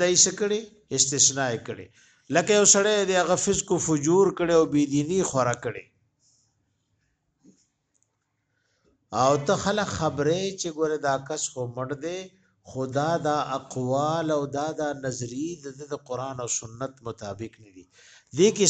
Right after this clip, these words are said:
ستا د هغه کمې مقصد نه دی، بلکې د الله دین چې محفوظ شي او خلک دې غلطه لاره کې د پسې روان نه شي. او دا هر چا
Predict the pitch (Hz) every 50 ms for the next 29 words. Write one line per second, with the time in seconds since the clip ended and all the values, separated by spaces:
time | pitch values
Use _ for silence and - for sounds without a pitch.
0 | - - - - 180 185 196 196 196 170 175 170 135 143 160 156 151 131 147 175
1 | 196 190 180 180 185 - - 165 143 143 139 139 160 180 190 196 196 180 165 165
2 | 151 - - - - 175 185 180 - 175 170 202 220 214 190 143 107 90 - -
3 | _ _ _ _ _ _ _ _ - 104 135 151 170 175 165 165 165 143 151 143
4 | 131 135 143 143 151 156 139 139 135 139 131 143 165 190 208 214 196 - - -
5 | 160 156 143 139 - - - - 165 175 185 175 - - - - 139 135 135 135
6 | 139 - - _ _ _ - 117 131 139 135 135 139 160 180 190 190 165 156 147
7 | 165 165 143 143 147 147 170 175 175 - 165 156 156 156 160 170 175 175 170 165
8 | - 160 156 143 170 156 - 156 147 - - 135 120 120 120 127 131 127 123 123
9 | 120 110 101 107 98 - - - - - _ - 117 131 147 151 156 151 151 151
10 | 165 175 170 151 - 175